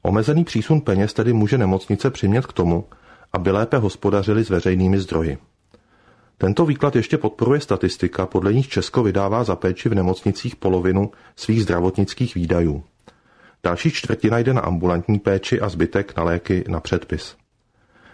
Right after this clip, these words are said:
Ve většině evropských zemí mají přitom výdaje na nemocnice blíž ke třetině než polovině výdajů.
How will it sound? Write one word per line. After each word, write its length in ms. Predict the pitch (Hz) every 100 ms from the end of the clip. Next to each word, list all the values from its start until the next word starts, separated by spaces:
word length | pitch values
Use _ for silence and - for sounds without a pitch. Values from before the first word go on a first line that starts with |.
| -
Ve 80 | 92
většině 320 | 92 - 151
evropských 560 | - 104 - - 165 120
zemí 260 | 101 98
mají 180 | 104 95
přitom 320 | - - 127
výdaje 260 | 101 87 110
na 100 | 107
nemocnice 640 | 90 90 - 92 - 104 -
blíž 240 | 95 117
ke 120 | -
třetině 540 | - - 87 92 95 98
než 180 | 98 95
polovině 440 | - 90 85 95
výdajů. 480 | 90 80 82 76 76